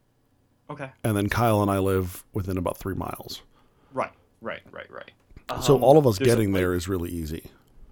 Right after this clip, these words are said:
Speaker 1: There's a place near where I live on Claremont Mesa Boulevard, uh, a little bit north of me.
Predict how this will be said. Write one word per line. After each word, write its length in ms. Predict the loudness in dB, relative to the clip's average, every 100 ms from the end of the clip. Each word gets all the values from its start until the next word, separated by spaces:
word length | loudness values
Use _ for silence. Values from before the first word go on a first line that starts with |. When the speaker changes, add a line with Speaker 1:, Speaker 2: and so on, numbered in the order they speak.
| -20 -20 -20 -20 -20 -20 -20 -8
Speaker 1:
There's 220 | -6 -4
a 60 | -8
place 500 | -4 -2 0 -2 -4
near 180 | -4 0
where 100 | 0
I 100 | 0
live 200 | -2 -6
on 140 | -10
Claremont 460 | -8 -6 -4 -4 -6
Mesa 240 | -8 -10
Boulevard, 680 | -8 -6 -6 -4 -4 -6 -10 _ _ _ _ _ _ _
uh, 160 | -6 -4
a 40 | -2
little 160 | -2 -4
bit 60 |
north 260 | -4 -4 -4
of 120 | -6
me. 360 | -4 -6 -8